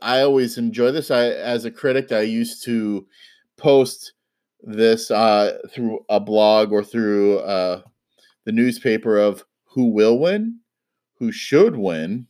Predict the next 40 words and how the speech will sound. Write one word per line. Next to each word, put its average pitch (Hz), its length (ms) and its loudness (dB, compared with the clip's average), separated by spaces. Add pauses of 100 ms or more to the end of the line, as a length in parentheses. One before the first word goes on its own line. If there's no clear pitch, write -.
(760)
and 123 200 0
also 127 400 2
who 131 240 -4
the 113 100 -6
dark 104 360 -2
horse 98 380 -6
is. 85 300 -14 (320)
And 139 80 -4
the 143 60 2
reason 226 280 -4
why 196 120 2
I 160 60 4
give 147 220 -2
those 127 260 2
three 117 540 -2 (380)
is 131 220 2
basically 165 800 0
to - 140 -12
keep 151 480 -10 (540)
you 147 720 0
deciding 117 640 0
of 95 140 -4
what 104 160 0
you 101 120 -6
wanna 92 200 -4
pick. - 400 -10 (480)
Because 135 260 -2
not 151 280 0 (100)
always 139 800 4
am 117 120 0
I 113 100 2
gonna 110 220 -2
be 104 160 -2
a 98 60 -2
hundred 101 180 -8
percent 92 320 -10
right. 104 220 2
M-, 101 260 -6 (140)
there 104 200 2
are 95 60 0